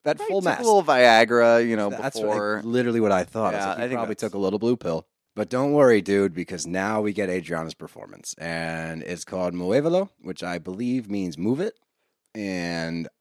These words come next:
Speaker 1: I thought it was, I did think it was good. I've heard songs like this, especially when I lived in Florida. Like, I could definitely, whether you liked it or not,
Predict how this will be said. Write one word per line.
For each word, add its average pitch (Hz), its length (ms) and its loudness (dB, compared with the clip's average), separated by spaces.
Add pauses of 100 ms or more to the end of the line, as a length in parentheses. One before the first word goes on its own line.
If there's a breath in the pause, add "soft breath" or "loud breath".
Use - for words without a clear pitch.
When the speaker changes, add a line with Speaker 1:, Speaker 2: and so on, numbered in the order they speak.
(920)
Speaker 1:
I - 140 -14
thought 285 240 -6
it 285 80 -10
was, 226 180 -4
I 165 100 0
did 160 360 -2
think 156 240 -6
it 147 60 -4
was 110 180 -6
good. 82 200 -4
I've 113 300 -4
heard 156 340 -2
songs 143 300 -4
like 123 160 -4
this, 123 160 -8
especially - 420 -8
when 120 80 -8
I 123 40 -4
lived 113 180 -4
in 117 100 -4
Florida. 104 480 0
Like, 87 220 -2
I 104 100 -4
could 87 240 -14
definitely, 117 380 -8
whether 101 220 -2
you 120 100 0
liked 135 300 0
it 139 60 -6
or 131 60 -2
not, 117 280 0